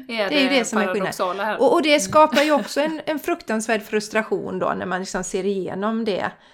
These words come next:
Speaker 2: Och,
Speaker 1: Ja.
Speaker 2: och, och som du sa, alla strukturer och sånt. Så att det är en, eh, visar ju en enorm styrka, tycker jag.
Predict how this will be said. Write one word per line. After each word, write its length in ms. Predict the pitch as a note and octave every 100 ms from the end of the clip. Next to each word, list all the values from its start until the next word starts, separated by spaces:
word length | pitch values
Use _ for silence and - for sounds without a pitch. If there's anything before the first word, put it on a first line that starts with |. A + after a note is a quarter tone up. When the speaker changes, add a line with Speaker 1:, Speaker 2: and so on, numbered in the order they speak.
| _ _ _
Speaker 2:
Och, 160 | G3 G#3
Speaker 1:
Ja. 80 | G3
Speaker 2:
och, 260 | - F#3+
och 100 | -
som 140 | G#3+ G3
du 60 |
sa, 140 | F#3 F3+
alla 260 | G3 F3
strukturer 680 | E3+ F3 - - F3 E3+ F3+
och 80 | F3+
sånt. 260 | - G3 -
Så 100 | F3+
att 280 | F#3+ - _ _ _ _
det 120 | G#3
är 200 | G#3+ G3+
en, 220 | G3+ G3
eh, 260 | G3+ G3 G3
visar 360 | B3 A3 G3 F3
ju 320 | G#3 A3 F#3+
en 140 | G3
enorm 640 | G3 G#3+ G3+ G#3 E4+ G4+ G4
styrka, 520 | - D#4 - F#3 F#3
tycker 260 | A3 -
jag. 200 | F#3 -